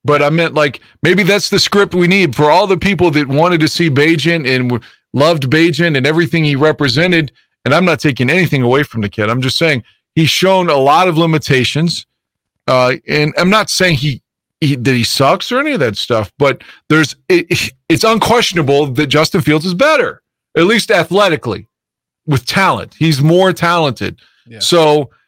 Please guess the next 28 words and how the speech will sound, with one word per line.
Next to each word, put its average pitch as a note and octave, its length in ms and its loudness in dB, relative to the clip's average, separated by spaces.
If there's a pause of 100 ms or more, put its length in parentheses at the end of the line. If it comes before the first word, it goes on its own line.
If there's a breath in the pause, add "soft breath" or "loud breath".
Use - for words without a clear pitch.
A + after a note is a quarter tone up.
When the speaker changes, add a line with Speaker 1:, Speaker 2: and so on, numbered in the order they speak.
(160)
Speaker 1:
your B2+ 120 2
backup F#3+ 400 0
quarterback F3 480 2
went D#3+ 180 -4
five D3+ 300 0
hundred. C3 400 -2
That's D3 200 0
what F3 140 0
backup D#3 360 0
quarterbacks C#3 460 0
are B2+ 60 -2
supposed B2 440 -2
to A#2+ 60 -8
do. G2+ 360 -6
That's C3+ 180 -2
why A3+ 140 2
they're B3+ 80 0
backups. A#3 500 -2
But C3+ 180 -2 (280 loud breath)
if C3+ 160 -2
they're D#3 120 2
good A3+ 200 2
backups, A3+ 560 0
they E3+ 120 2
keep F#3+ 300 -2
you G#3 180 0
in F#3+ 140 0
it. A2+ 160 -6